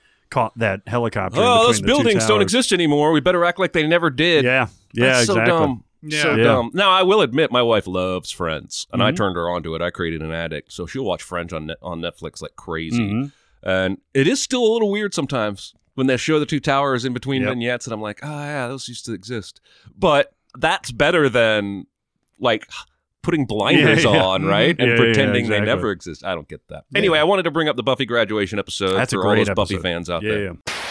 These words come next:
Speaker 3: I have a few, uh, on here that, uh, I haven't gotten to, but I know that your initial list that you wrote had a bunch of stuff on it that was
Speaker 1: Go
Speaker 3: good.
Speaker 1: for it.
Speaker 3: But I'll, I'll, I'll, I'll start with one that's on my list. The, I,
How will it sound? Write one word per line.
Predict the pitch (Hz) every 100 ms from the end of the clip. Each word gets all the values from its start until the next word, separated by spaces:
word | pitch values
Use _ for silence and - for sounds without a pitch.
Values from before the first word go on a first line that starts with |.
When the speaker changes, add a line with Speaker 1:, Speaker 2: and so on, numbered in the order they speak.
| -
Speaker 3:
I | 135 151 151
have | 160 170
a |
few, | 139 - 160 180 175 165
uh, | 135 143 143 135
on | 139 151 160
here | 147 147 139 139
that, | 131 135 135
uh, | 151 131
I | 127
haven't | 151 135
gotten | 127 131 131
to, | 135
but | 131
I | 131
know | 156 262
that | 190 - _ _
your | 170 214 202
initial | 156 175 - 143 127
list | 120 117 -
that | 135 143
you | 131
wrote | 123 120 117 -
had | 135 127
a | 113
bunch | 120 135
of | 113
stuff | - 117 113
on | 113
it | 113
that | 113
was | 113
Speaker 1:
Go | 151
Speaker 3:
good. | 214
Speaker 1:
for | 233
it. | 110 92 - -
Speaker 3:
But | - 170
I'll, | 185 185
I'll, | 180 214 180
I'll, | 190 196
I'll | 185 196
start | - 190 190
with | 175
one | 170 180
that's | 160 156
on | 165
my | 160
list. | 139 139 127 -
The, | 147 151 143 117 -
I, | 160